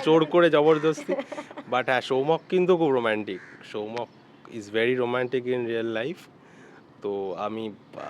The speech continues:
Speaker 1: ভাল লাগে, মানে, এই রোমান্টিক জিনিসপত্র, গান বাজনা, বলিউড, শাহরুখ খান, obviously আমি ফ্যান, তো বুঝতেই পারছেন রোম্যান্সের কতটা ইম্প্যাক্ট আমার লাইফে।
Speaker 2: প্রচুর ফিল্মি তাহলে বলা যেতে পারে।
Speaker 1: প্রচুর ফিল্মি। আমি, মানে,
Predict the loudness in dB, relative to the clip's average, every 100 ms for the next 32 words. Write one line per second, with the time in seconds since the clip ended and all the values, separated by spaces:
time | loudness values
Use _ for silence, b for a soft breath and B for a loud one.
0 | -10 -2 2 4 4 2 -2 0 0 -2
1 | -4 -2 -2 -2 -4 -6 -12 -20 -12 -8
2 | -6 -4 -4 -4 0 2 2 0 -2 -2
3 | -2 -2 -2 -2 -4 -6 -10 -4 -4 -2
4 | -2 -4 -4 -6 -8 -8 -10 -10 -10 -10
5 | -6 -4 -2 -6 -12 -16 -16 -20 -18 -4
6 | 0 2 0 -2 -2 -2 -2 -4 -8 -8
7 | -8 -10 B B B -6 -2 -2 0 -2
8 | -2 0 0 -2 -6 -6 -8 -16 -20 -20
9 | -20 -20 -18 -12 -12 -6 0 4 6 6
10 | 2 -2 -6 0 2 2 2 4 4 4
11 | 2 4 4 4 4 4 6 6 6 4
12 | 4 4